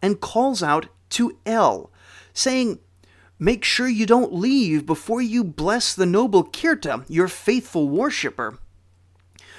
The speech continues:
And with this prompting, El, the Divine Father, holds his cup of wine and calls out a toast and a blessing.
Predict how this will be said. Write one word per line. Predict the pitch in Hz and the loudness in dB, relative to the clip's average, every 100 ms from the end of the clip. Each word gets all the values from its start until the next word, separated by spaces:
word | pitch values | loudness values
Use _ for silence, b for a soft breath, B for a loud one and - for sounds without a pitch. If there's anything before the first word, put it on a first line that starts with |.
| B B | B B
And | - 254 | -4 2
with | 277 180 | 2 2
this | 226 208 - - _ _ - | 0 2 -2 -8 _ _ -12
prompting, | - 254 202 - 151 170 170 _ | -2 0 0 -2 -4 -4 -10 _
El, | 233 262 208 185 196 - | -2 2 4 2 -2 -6
the | 165 | -6
Divine | 156 160 160 151 | -4 -2 -2 -4
Father, | - 240 262 185 185 180 B B | -6 -4 0 0 0 -4 B B
holds | B 302 320 226 | B 2 2 0
his | 277 247 | -4 -4
cup | - 214 | -4 -4
of | 180 139 | -6 -4
wine | 170 208 226 226 | -2 0 0 -2
and | 208 170 | -2 -4
calls | - 214 226 175 | -4 0 0 0
out | 160 165 - - | 0 -2 -2 -2
a | |
toast | - - 170 202 - - | -2 -4 -4 -2 -4 -6
and | 165 190 | -4 -2
a | |
blessing. | 165 - 135 160 - 127 92 | -4 -4 -4 -2 -2 -8 -12